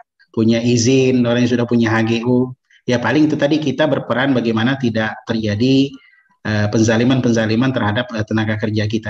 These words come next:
Itu saja yang bisa dilakukan oleh pemerintah, eh, kabupaten. Nah, sementara kita tahu bahwa saat ini, eh,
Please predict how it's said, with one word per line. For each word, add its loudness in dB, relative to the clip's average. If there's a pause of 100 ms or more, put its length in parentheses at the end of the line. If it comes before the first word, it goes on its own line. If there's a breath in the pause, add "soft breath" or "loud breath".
Itu 2
saja -2
yang 2
bisa -2 (320 loud breath)
dilakukan 0
oleh 2
pemerintah, 2 (180)
eh, -2
kabupaten. -2 (560 soft breath)
Nah, 0
sementara 0
kita -2
tahu -2
bahwa 2
saat -4
ini, 0 (400 loud breath)
eh, -2